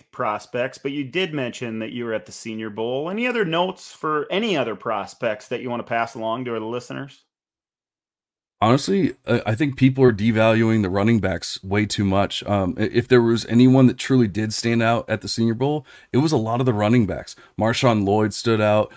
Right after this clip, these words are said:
Speaker 2: Ray Davis had some ups and downs, but, you know, he, he, he looked pretty good. Um, Kamani Vidal, uh, I was talking about before, he's probably gonna be a really late round guy or possibly even undrafted, but I love, I, I,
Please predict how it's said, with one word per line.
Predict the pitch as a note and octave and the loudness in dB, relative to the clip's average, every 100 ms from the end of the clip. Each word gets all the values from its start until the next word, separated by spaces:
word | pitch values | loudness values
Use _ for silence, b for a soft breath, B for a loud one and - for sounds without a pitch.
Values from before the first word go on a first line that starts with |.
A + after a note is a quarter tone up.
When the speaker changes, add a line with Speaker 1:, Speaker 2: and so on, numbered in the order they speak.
| B | B
Speaker 2:
Ray | - A2 | -2 0
Davis | G#2+ A2 A2+ A2 | 2 2 2 0
had | A2+ A2 | 0 -2
some | G#2 A#2 A2+ | 0 0 2
ups | A#2 G#2+ | 0 0
and | G#2+ G2+ | -2 -2
downs, | G2+ G#2+ G#2+ G2+ | 0 0 -2 -4
but, | G#2 G2+ | -4 -2
you | A2 | -2
know, | G#2 | -4
he, | A2 | -6
he, | - A#2 | -4 -2
he | A2 A2+ | 0 2
looked | A#2 A2+ | 2 0
pretty | - A2 | -2 -4
good. | G#2 G#2+ A2 A2 B B B | 0 0 0 -4 B B B
Um, | G#2 G2+ G2 F#2+ | 4 4 4 0
Kamani | - A2 G#2 A#2 | 0 2 2 2
Vidal, | G#2+ G#2+ G2 G#2 G#2+ A2 G#2+ b b | 0 0 2 2 2 0 -2 b b
uh, | G2+ F#2+ | 0 2
I | G#2 | 2
was | - | 2
talking | A2+ A2 A2 | 2 2 2
about | A2 G2+ | 2 2
before, | G2+ G2+ A2 A#2 | -2 0 0 2
he's | A#2 G#2+ | -2 -2
probably | A2+ A#2 | -2 0
gonna | A2+ G#2 | -2 -2
be | G#2+ | 0
a | G#2 | 0
really | F#2+ G#2 G#2+ | 0 0 0
late | G2+ G#2+ G2+ | 0 0 0
round | G#2+ G#2+ | 0 0
guy | G#2 G#2+ | 2 2
or | A2 | 2
possibly | G2+ F#2 G#2 - A#2 | 0 -2 -4 0 0
even | G#2+ | 2
undrafted, | G#2 G#2 G2+ G#2 G#2+ B2+ B2+ b b - | 0 0 0 -2 2 2 0 b b -6
but | A2+ | -2
I | G#2 | 0
love, | G2 G#2 G#2+ A2+ G2+ - _ _ _ - | -2 0 2 2 0 -10 _ _ _ -4
I, | A#2+ | -2
I, | - | -2